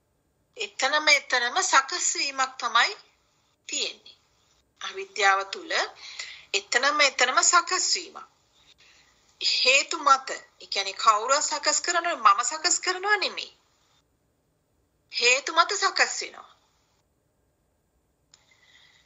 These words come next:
එතකොට දැන් හේතු මත සකස් වෙනකොට, අ,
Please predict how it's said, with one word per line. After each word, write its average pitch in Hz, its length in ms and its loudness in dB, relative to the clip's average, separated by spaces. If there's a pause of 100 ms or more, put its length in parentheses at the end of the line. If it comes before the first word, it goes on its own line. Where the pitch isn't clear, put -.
(320)
එතකොට 254 380 -6
දැන් 247 180 2 (200)
හේතු 226 480 0
මත 294 180 0
සකස් 311 480 2
වෙනකොට, 240 460 -4 (2250)
අ, - 80 -18